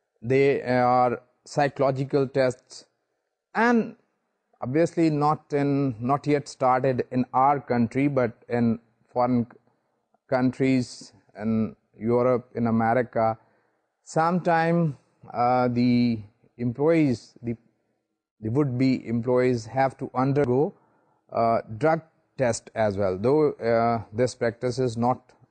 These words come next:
uh, to my, uh, knowledge, is not, uh, made in our country, but in foreign countries, they, this type of a test is also, uh, given to the, uh, people looking for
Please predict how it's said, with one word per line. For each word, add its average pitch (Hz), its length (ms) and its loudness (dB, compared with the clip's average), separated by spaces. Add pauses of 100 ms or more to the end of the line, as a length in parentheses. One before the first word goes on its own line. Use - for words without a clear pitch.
uh, 104 100 -8
to 117 120 -6
my, 127 400 2 (280)
uh, 90 360 -14 (300)
knowledge, 117 440 0 (440)
is 117 140 -4
not, 123 400 -2
uh, 107 300 0 (340)
made 120 460 0
in 113 300 -4
our 143 240 2
country, 123 560 -2 (320)
but 147 360 -4 (160)
in 131 160 -2
foreign 165 400 -2
countries, 117 800 -2 (160)
they, 123 380 0
this 123 280 -2
type 113 300 -2
of 107 220 -4
a 214 180 -2 (320)
test 113 300 -4
is 113 140 -2
also, 110 520 0 (300)
uh, 98 320 -6 (340)
given 117 280 0
to 113 140 -2
the, 156 180 -2 (480)
uh, 98 240 -10 (180)
people 113 460 -2 (180)
looking 107 360 -6
for 156 320 -4